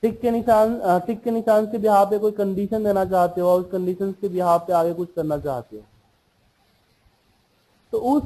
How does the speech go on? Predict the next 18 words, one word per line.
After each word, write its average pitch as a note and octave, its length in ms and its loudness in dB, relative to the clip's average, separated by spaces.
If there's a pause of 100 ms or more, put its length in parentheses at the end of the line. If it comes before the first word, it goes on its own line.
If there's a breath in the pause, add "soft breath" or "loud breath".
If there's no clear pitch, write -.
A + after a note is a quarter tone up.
case A3+ 200 4
में A#3 180 -2
क्या B3 140 4
होगा B3 260 6
कि - 520 -16
उस C#4 140 -2 (140)
case G3+ 320 4
में G#3 280 -2
आप F#3 280 4
जो F#3 180 -4
है D#3 220 2
यहाँ D3+ 300 0
पे F3 220 -4 (1700)
condition B3 400 2
नहीं C4 140 0
दे G3+ 140 2
सकते, C3+ 240 -10
क्योंकि A#3 460 -4